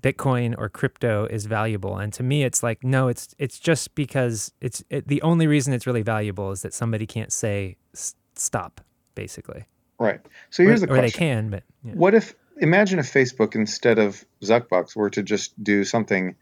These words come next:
Speaker 2: were to just do dollars, right? I mean, there's, we have a currency that's pegged to the dollar. It's called dollars. And Facebook has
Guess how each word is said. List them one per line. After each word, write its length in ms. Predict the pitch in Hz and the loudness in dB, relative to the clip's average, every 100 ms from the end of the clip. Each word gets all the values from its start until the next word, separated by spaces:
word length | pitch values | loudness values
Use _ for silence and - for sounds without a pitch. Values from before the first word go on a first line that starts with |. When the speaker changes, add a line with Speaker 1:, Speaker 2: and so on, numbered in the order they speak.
| _ _ _ _ _ | _ _ _ _ _
Speaker 2:
were 200 | 117 120 | 4 6
to 100 | 113 | 6
just 220 | 101 110 | 2 -2
do 100 | - | 0
dollars, 540 | 101 120 110 - - - | 6 8 8 4 -8 -2
right? 320 | 95 101 - _ _ _ _ | 2 2 2 _ _ _ _
I 80 | - | 0
mean, 280 | 110 107 107 | 4 4 6
there's, 240 | 107 104 | 6 4
we 160 | - 113 | 2 4
have 160 | 127 127 | 4 4
a 40 | |
currency 440 | 123 117 107 117 | 4 2 2 2
that's 360 | 101 101 - - _ _ | 2 2 0 -12 _ _
pegged 220 | 123 110 | 2 2
to 80 | 117 | 0
the 80 | 104 | 0
dollar. 340 | 95 98 95 | 6 6 6
It's 140 | 98 - | 4 2
called 240 | 101 98 | 0 2
dollars. 500 | 107 104 - _ - _ _ _ _ _ _ _ _ _ _ | 4 4 2 _ -20 _ _ _ _ _ _ _ _ _ _
And 280 | 120 107 101 | 4 4 4
Facebook 340 | 123 120 117 | 2 2 4
has 280 | - 117 104 | 6 4 4